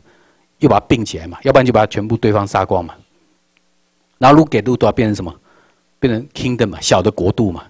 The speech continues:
小的国啊，你看打一打，就像日本以前战国时代，中国有战国，在欧洲也有那种各种 kingdom 在打嘛。啊，愈给愈大了，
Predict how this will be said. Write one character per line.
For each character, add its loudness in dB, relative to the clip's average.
小 -6
的 -2
国 -8
啊， -8
你 -8
看 -8
打 -12
一 -10
打， -10
就 -8
像 2
日 4
本 0
以 -6
前 -2
战 0
国 0
时 -6
代， -4
中 2
国 4
有 4
战 -4
国， -2
在 -2
欧 0
洲 2
也 2
有 0
那 -4
种 -8
各 4
种 -2
kingdom -6
在 -2
打 -12
嘛。 -20
啊， 2
愈 6
给 0
愈 4
大 0
了， 2